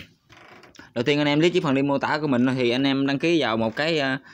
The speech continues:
Gmail là nó ra một cái giao, giao diện là xong. Là anh em được vô mật khẩu như vậy, mình hướng dẫn anh em từng một, từng một. Đầu tiên anh em vào một, ờ, thông báo nè. Anh em tạo chiến dịch. Thôi đi, mình qua đây trước đi.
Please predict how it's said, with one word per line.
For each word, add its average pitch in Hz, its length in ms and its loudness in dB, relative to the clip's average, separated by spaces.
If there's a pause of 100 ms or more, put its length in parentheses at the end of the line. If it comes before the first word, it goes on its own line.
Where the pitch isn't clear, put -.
(240)
Gmail 127 360 2
là 113 220 0
nó 143 200 0
ra 127 180 0
một 113 100 0
cái 139 180 -2
giao, 127 280 0 (260)
giao 123 120 0
diện 113 320 -2
là 110 240 -4
xong. 120 300 -4 (880)
Là 117 100 -4
anh 127 100 2
em 127 160 2
được 120 160 0
vô 131 140 2
mật 123 120 2
khẩu 131 200 -2
như 147 80 -2
vậy, 117 160 2
mình 113 120 2
hướng 139 160 0
dẫn 120 140 0
anh 143 100 -2
em 131 160 0
từng 113 180 -8
một, 110 140 -10
từng 113 140 -14
một. 113 140 -14 (3250)
Đầu 120 120 0
tiên 139 160 2
anh 147 100 0
em 143 160 2
vào 120 400 2
một, 120 200 0
ờ, 123 160 0
thông 139 160 -4
báo 165 200 4
nè. 135 140 0 (880)
Anh 131 100 -6
em 139 140 -4
tạo 123 180 -12
chiến 151 140 -12
dịch. 123 100 -8 (800)
Thôi 139 100 -2
đi, 135 100 0
mình 120 120 4
qua 131 80 2
đây 131 180 -2
trước 151 60 -4
đi. 135 160 -4